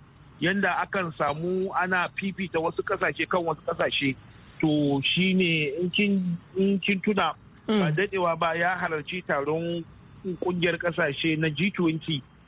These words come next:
Speaker 1: wato ƙasashe ashirin masu ƙarfin tattalin arziki a duniya kenan.
Speaker 2: Mm.
Speaker 1: Yana cikin abin da ya yi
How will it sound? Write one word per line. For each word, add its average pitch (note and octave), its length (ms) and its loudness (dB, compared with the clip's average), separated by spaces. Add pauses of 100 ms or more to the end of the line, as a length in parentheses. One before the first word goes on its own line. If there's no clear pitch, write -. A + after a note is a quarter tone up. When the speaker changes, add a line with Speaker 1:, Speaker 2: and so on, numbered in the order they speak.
(120)
Speaker 1:
wato C#3 260 0
ƙasashe E3+ 400 -2
ashirin D3 320 -2
masu D#3 400 -2
ƙarfin D3+ 320 -2
tattalin D#3+ 320 0
arziki D#3+ 400 -4
a C#3 100 -2
duniya D3 460 0
kenan. A2+ 320 -2 (160)
Speaker 2:
Mm. D#3+ 380 0
Speaker 1:
Yana F#3+ 340 0
cikin G#3 320 -8
abin E3 420 -4
da F#3 120 0
ya D3+ 180 -2
yi E3 180 0